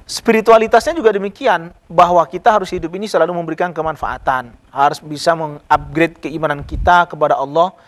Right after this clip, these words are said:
dengan cara, eh, melakukan amal-amal soleh dan seterusnya, dan seterusnya. Tapi faktanya memang justru begitu, bahwa smartphone ini bikin orang kadang-kadang malas untuk menyeimbangkan zikir dan fikir.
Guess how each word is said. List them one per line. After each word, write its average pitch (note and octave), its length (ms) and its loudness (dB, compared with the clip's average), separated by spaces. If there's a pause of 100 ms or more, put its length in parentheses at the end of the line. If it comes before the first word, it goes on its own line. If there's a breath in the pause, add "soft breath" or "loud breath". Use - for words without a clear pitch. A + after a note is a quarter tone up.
(240 soft breath)
dengan D3+ 300 -4
cara, D3+ 320 4 (160)
eh, D3+ 320 -2
melakukan D#3+ 400 -2
amal-amal C#3 480 -4
soleh B2+ 240 -10
dan C3 160 -8
seterusnya, D3+ 320 -4
dan C3 160 -2
seterusnya. A2 400 -16 (720 loud breath)
Tapi B3+ 480 2 (640)
faktanya B3 480 4
memang G#3+ 400 0
justru F#3 320 0
begitu, E3+ 560 -8
bahwa D#3 800 0 (500 soft breath)
smartphone F3+ 640 0
ini G3 480 -6 (240)
bikin E3+ 420 -2
orang F#3 380 4
kadang-kadang E3 480 0
malas F#3+ 400 2
untuk D#3 240 -12
menyeimbangkan D#3 560 -4
zikir D#3 240 -8
dan C#3 160 -6
fikir. A#2 400 -14